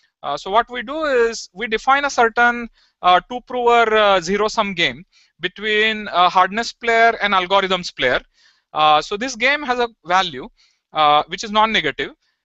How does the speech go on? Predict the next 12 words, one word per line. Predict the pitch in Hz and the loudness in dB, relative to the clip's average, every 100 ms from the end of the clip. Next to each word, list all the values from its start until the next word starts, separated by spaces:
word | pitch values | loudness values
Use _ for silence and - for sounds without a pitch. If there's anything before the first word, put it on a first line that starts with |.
| _ | _
uh, | 156 156 170 | 0 2 0
and | 185 | -2
then | 196 294 311 302 269 _ - | 0 0 0 -4 -14 _ -10
if | 202 | -4
the | 226 | 0
value | 214 202 233 285 | 2 2 0 -6
of | 277 226 226 | -4 -2 -2
the | 220 | 0
game | 240 254 | -2 -2
is | 247 | -4
strictly | - 247 262 262 | -8 -10 -6 -2
positive | 226 190 196 139 160 | 2 2 0 -4 -6